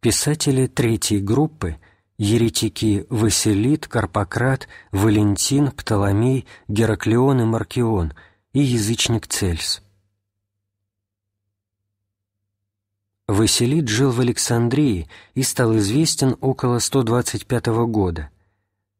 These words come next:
Он составил двадцать четыре книги толкований на Евангелие.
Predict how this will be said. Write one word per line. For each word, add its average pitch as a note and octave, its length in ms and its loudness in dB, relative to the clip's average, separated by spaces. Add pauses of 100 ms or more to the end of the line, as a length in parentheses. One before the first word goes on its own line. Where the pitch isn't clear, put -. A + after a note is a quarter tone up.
(160)
Он C#3 160 2
составил C3 600 0
двадцать A2 520 -2
четыре A2 420 0
книги B2+ 380 0
толкований A2 720 0
на G#2+ 160 2
Евангелие. F#2 800 -2